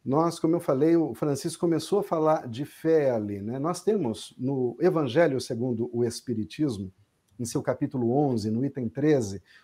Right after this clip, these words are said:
nós encontramos a seguinte sentença, claro que dentro de uma frase maior,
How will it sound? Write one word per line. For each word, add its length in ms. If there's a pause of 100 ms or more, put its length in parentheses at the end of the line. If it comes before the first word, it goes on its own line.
nós 160
encontramos 540
a 40
seguinte 360
sentença, 560
claro 240
que 80
dentro 240
de 80
uma 160
frase 420
maior, 400